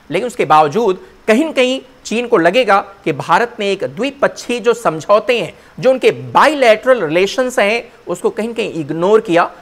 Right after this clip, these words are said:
और इससे चीन के साथ भारत के रिश्ते और अधिक खत-, खराब होंगे, क्योंकि चीन कहीं न कहीं अमेरिका से दूर जा रहा होगा। तो जब चीन को लगेगा भारत अमेरिका की तरफ ही बढ़ता जा रहा है, कहीं न कहीं जो थोड़े बहुत गुंजाइश है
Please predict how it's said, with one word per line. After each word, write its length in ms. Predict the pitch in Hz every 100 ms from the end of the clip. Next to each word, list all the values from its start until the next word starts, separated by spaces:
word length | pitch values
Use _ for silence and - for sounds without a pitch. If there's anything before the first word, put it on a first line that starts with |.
| -
और 120 | 151
इससे 180 | 165 165
चीन 340 | 139 - 214
के 120 | 220 190
साथ 200 | 175 170
भारत 320 | - 160 156
के 60 | 160
रिश्ते 320 | 139 - 151 - -
और 220 | 220 277
अधिक 300 | 233 220 - - _
खत-, 500 | - - - _ _
खराब 280 | 160 170 165
होंगे, 340 | 160 156 208 233 - - -
क्योंकि 300 | 285 285 233
चीन 420 | - - 214 214 - - -
कहीं 180 | 190 285
न 40 |
कहीं 160 | 302 294
अमेरिका 440 | 233 226 226 233
से 160 | 226 220
दूर 240 | 175 220
जा 200 | 190 190
रहा 140 | 233 175
होगा। 220 | 170 226
तो 360 | - - - 147
जब 280 | 220 -
चीन 240 | - 262 302
को 80 | 262
लगेगा 380 | 202 220 220
भारत 480 | 175 - 185 214 - - _
अमेरिका 400 | 185 226 254 302
की 100 | 277
तरफ 260 | 214 208 208
ही 60 | 185
बढ़ता 300 | 160 208 202
जा 180 | 196
रहा 100 | 175
है, 320 | 170 180 - - -
कहीं 160 | 208
न 60 | 247
कहीं 140 | 233
जो 120 | 180
थोड़े 320 | 165 - 202 214
बहुत 280 | 175 180
गुंजाइश 540 | 147 151 143 170 220 -
है 400 | 156 196 156